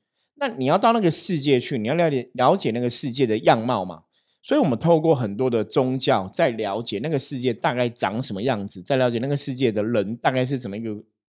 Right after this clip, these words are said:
状况吼。所以每个宗教、每个宗教有不同的一个描述，可是大家如果真的去抽丝剥茧，你会发现说，每个宗教描述的最终的那个世界好像都差不太，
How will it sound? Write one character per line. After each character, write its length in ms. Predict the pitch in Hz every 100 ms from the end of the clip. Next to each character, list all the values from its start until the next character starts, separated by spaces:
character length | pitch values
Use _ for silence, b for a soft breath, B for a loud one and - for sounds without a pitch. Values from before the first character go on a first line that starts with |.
| _
状 260 | 185 107 104
况 240 | 156 101
吼。 240 | 104 85 B B B B
所 140 | 233
以 60 | 262
每 120 | 180
个 100 | 127
宗 200 | 117 147
教、 200 | 147 123 120 -
每 160 | 113
个 80 | 110
宗 160 | 120 135
教 100 | 127
有 60 |
不 80 | 110
同 200 | 135 110
的 120 | 110
一 40 | 113
个 100 | 110
描 360 | 110 104 101 107
述， 300 | - 131 95
可 140 | 110
是 220 | 117 208
大 200 | 135 151
家 60 | 151
如 100 | 139
果 100 | 98
真 160 | 117 113
的 80 |
去 260 | 101 131 113
抽 240 | - 127
丝 160 | 120 123
剥 180 | 113 120
茧， 140 | 107
你 60 | 104
会 60 |
发 160 | 156 190
现 120 | 180
说， 260 | 170 170 175 B B B
每 140 | 131
个 260 | 143 151 143 143 _
宗 200 | 196 202
教 180 | 220 165
描 300 | 123 123 143
述 180 | -
的 140 | 131 110
最 220 | - 151
终 180 | 143 135
的 60 |
那 80 | 120
个 100 | 131
世 240 | 120 131 110
界 260 | 120 107
好 280 | 101 104 101
像 400 | - 220 117 101 - _
都 180 | 147 143
差 280 | - 156
不 80 | 131
太， 220 | 139 135